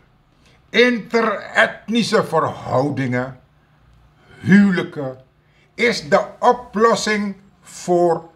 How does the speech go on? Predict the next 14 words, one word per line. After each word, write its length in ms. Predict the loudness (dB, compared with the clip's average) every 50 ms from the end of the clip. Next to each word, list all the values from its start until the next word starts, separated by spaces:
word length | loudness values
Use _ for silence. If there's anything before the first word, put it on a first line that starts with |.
| _ _ _ _
Suriname 1000 | -16 -12 -10 -6 -4 -2 -2 -2 -2 0 2 2 2 2 2 0 -2 -4 -6 -6 -10 _ _ _ -8
in 220 | -6 -6 -4 -4
de 140 | -4 -4 -6 -6 -6
komende 720 | -4 -2 -2 -2 -2 -2 -2 -2 0 0 0 0 -2 -4 -8 -20 _ _
vijftig 840 | -20 -20 -10 -6 -2 -2 -2 -2 -6 -10 -12 -10 -8 -8 -8 -8
jaar. 520 | -10 -10 -8 -6 -6 -6 -6 -8 -10 -16 -20 -20 -20 -20 -20 -20 -20 -20 -20 -20 -20 -20 _ _ -20 -8 _
Overal, 1000 | 2 4 4 6 4 4 2 2 2 2 2 2 2 2 2 2 2 2 0 -2 -2
al 160 | 0 2 4
over 420 | 4 4 4 2 2 0 -2 0 0
dertig 520 | 0 2 0 0 -2 -6 -6 -6 -4 -4
jaar, 460 | -2 0 2 4 2 2 0 -2 -12 -20 _ _ _ _ _ _ _
ga 280 | -6 0 2 4 4 4
je 180 | 4 2 0
merken 1000 | 0 -2 -4 -2 2 4 6 6 6 6 2 0 -4 -2 0 2 2 0 -2